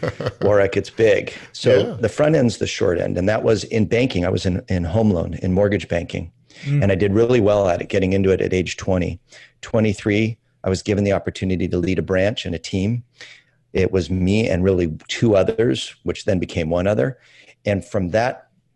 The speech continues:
Speaker 2: foundation, uh, I was fortunate to attract and coach and develop the best of the best.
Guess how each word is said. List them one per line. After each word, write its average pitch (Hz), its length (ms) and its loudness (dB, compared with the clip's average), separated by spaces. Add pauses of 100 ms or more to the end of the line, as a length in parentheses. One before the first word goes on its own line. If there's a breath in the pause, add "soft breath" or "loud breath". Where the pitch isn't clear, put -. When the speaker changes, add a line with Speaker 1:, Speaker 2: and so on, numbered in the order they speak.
(200)
Speaker 2:
foundation, 98 1040 -2 (640)
uh, 87 300 -4
I 98 100 0
was 95 160 -4
fortunate 120 720 -2
to 95 480 -4
attract - 560 -4 (100)
and 92 500 -4
coach 110 300 -2
and 95 80 -6
develop 92 440 0
the 95 60 -6
best 90 260 -2
of - 80 -6
the - 60 -6
best. - 380 -8